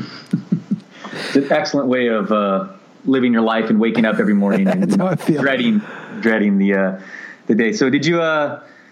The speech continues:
Speaker 1: did you have a good Halloween?
Speaker 2: I, I don't have a Halloween. So basically, first of all, I'm in a foreign country. And second of all, Sasha and Heather went away last night. There is a little bit of Halloween here, but it's not a serious thing.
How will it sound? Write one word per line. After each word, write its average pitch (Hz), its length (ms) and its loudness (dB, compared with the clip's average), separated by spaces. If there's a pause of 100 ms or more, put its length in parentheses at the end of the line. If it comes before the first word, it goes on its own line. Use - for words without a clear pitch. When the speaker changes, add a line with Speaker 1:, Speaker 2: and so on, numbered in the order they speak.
(220)
Speaker 1:
did - 60 -4
you 147 60 2
have 143 80 0
a - 20 0
good 143 120 2
Halloween? 151 640 0 (440)
Speaker 2:
I, - 80 -2
I - 320 0
don't 196 160 2
have 147 240 0
a 135 60 0
Halloween. 120 600 0 (120)
So 131 420 2
basically, 160 480 0
first 185 200 0
of 165 60 2
all, 143 60 0
I'm 131 80 0
in 123 60 2
a 123 40 -2
foreign 123 300 0
country. 107 480 0 (520)
And 127 200 -2
second 180 240 2
of 135 80 2
all, 120 340 0 (580)
Sasha 147 400 0
and 131 140 0
Heather 127 340 2
went 120 180 2
away 123 240 2
last 120 320 0
night. 127 380 2
There 180 300 0
is 202 80 2
a 165 40 2
little 143 240 2
bit 131 120 2
of 113 40 -4
Halloween 120 360 2
here, 107 160 2
but 107 80 2
it's - 80 -2
not 123 120 2
a 110 60 2
serious 117 460 0
thing. 113 280 2